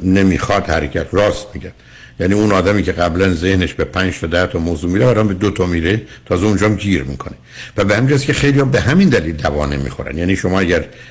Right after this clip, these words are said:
به من بگید دلیل اصلی کسانی که دو قطبی ان یا بیماری‌های از این قبیل دارن دارو نمیخورن چیه؟ برای که می‌بینن که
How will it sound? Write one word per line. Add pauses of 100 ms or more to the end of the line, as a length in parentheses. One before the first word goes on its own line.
(220)
به
من
بگید
دلیل
اصلی
کسانی
که
دو
قطبی
ان
یا (280)
بیماری‌های
از
این
قبیل
دارن
دارو
نمیخورن
چیه؟ (340)
برای
که
می‌بینن
که